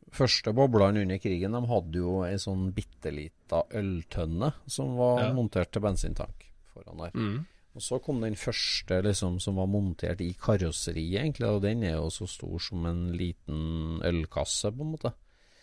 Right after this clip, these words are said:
Speaker 1: En,
Speaker 2: Ja.
Speaker 1: eh, liten firkantet tank. Og sånn er det på den seksogførtiende, og så ble den, i niogførti så ble den jo mye bredere og nesten dobbelt så stor da, som videre. Det her er den lille tanken, og den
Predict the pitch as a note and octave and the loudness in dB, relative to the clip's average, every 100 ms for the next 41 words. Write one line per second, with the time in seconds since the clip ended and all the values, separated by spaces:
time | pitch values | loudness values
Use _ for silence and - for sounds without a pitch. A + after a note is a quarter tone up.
0 | _ _ - G#2+ G2 F#2 F#2 F#2 F#2 G2 | _ _ -4 0 0 -2 -2 -4 -4 -6
1 | G2+ - G#2+ - - G#2 G2 F2 F2+ F2 | -6 -8 -10 -12 -12 -4 -4 -2 -4 -2
2 | F#2 - D#2 E2 - B2 - - - A2 | -2 -2 -4 -4 -4 -6 -8 -16 -10 -6
3 | G2+ A#2 B2 F#2+ - F#2+ G2 - E2+ E2 | -2 0 2 0 0 0 0 0 -4 -4
4 | - F2+ F#2 - F#2+ F2+ F2 - _ - | -6 -4 -4 -2 -2 -2 -4 -10 _ -12
5 | - - A1 A#1 - - - F#2 F#2 F2+ | -8 -6 -6 -6 -6 -8 -6 -2 -2 0
6 | F#2 F#2+ G2 - E2+ F#2+ D#2+ - D#2+ D#2+ | 0 0 0 0 -2 -2 -4 -6 -4 -2
7 | D#2+ E2 F2+ F#2 E2 D#2 F2 F2 E2 D2+ | -2 -4 -4 -2 0 -2 0 0 -2 -4
8 | E2+ F2 E2 E2+ - F2 E2 D#2 E2 - | -4 -2 0 0 -2 -6 -6 -6 -6 -8
9 | G2 G#2+ A2 A2 - - G#2 F#2 F#2 F#2 | -6 -4 -2 -4 -6 -10 -8 -8 -6 -6
10 | F2 F2+ - - - - - - - - | -6 -8 -10 -20 -20 -20 -20 -20 -8 8
11 | A#2 B2 B2+ B2 A#2 F2 G2 F2 - F2 | 12 12 12 12 10 8 4 2 0 0
12 | F#2+ G2+ A2+ | 2 2 2